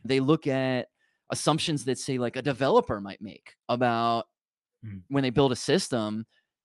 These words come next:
Speaker 1: how people might use it. So a great example there would be, like, we come, in our security testing, we come across this as an exploitable issue very commonly, where you might look at an input field, such as your login page.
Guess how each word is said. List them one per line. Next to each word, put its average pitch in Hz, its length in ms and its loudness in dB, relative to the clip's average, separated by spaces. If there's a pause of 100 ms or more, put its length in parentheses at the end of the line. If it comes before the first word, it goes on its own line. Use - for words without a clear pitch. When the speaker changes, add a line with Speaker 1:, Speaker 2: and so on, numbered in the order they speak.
(320)
Speaker 1:
how 147 160 0
people 147 240 -2
might 127 240 -2
use 151 240 -2
it. - 160 -8
So 120 100 -2
a 120 60 -2
great 135 180 0
example 123 320 -4
there 139 220 2
would 127 120 -2
be, 123 120 -6
like, 110 280 -6 (140)
we 107 140 -4
come, - 240 -6 (280)
in 127 120 2
our 147 200 4 (160)
security 127 680 -6 (120)
testing, 104 540 -8
we 123 80 -6
come 131 180 -6
across 110 380 -2
this - 320 -6
as 104 320 -2
an 110 80 -8
exploitable 117 600 0
issue 101 380 -6 (560)
very 117 180 2
commonly, 98 560 -8 (480)
where 120 440 -2 (560)
you 160 100 -2
might 151 180 2
look 139 160 4
at 120 100 2
an 117 80 -2
input 147 340 2
field, 85 300 -12 (800)
such - 320 0
as 113 600 0 (140)
your 110 540 2
login 110 380 0
page. - 400 -12